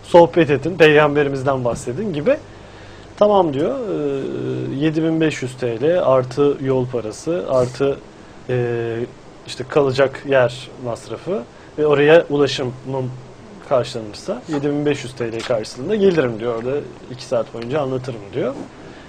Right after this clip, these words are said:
E, tabii diyorlar ya, "Biz bu fiyatı şey yapamayız. Biz hani güzel, hayırlı bir şey olsun, hizmet olsun, Allah anılsın. Bu yüzden yapıyoruz." diyorlar. "Yani kusura bakma." diyor. Yani "yedi bin beş yüz T L'yi vermezsen diyor, banka hesabıma yatırmazsan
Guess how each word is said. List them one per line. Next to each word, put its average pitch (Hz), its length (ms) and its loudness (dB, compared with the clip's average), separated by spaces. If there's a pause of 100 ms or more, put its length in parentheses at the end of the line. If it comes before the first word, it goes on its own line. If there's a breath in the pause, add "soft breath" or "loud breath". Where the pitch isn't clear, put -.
(180 loud breath)
E, 127 40 -8
tabii 143 260 -2
diyorlar 147 260 4
ya, 113 160 -4
"Biz 113 180 -14
bu 123 180 -2 (120)
fiyatı 123 380 -4
şey 127 120 -4
yapamayız. 147 400 -4
Biz 113 100 -14
hani 120 240 -6 (220)
güzel, 123 220 -2 (140)
hayırlı 135 320 -2
bir 127 60 -8
şey 135 180 -4
olsun, 123 320 -4
hizmet 123 300 -4
olsun, 131 220 -6
Allah 156 420 4
anılsın. 139 460 -4 (840 loud breath)
Bu 240 100 0
yüzden 202 240 6
yapıyoruz." 131 440 2 (560 loud breath)
diyorlar. 117 200 -8
"Yani 110 320 -10
kusura 175 300 0
bakma." 127 320 0
diyor. 104 120 -10 (300)
Yani 110 120 -14 (840 loud breath)
"yedi 131 240 -2
bin 139 140 -4
beş 135 120 -2
yüz - 160 -14
T 131 180 0
L'yi 127 200 2
vermezsen 127 480 -2 (140)
diyor, 107 120 -10 (120)
banka 117 300 -8
hesabıma 120 400 -4
yatırmazsan 120 560 -8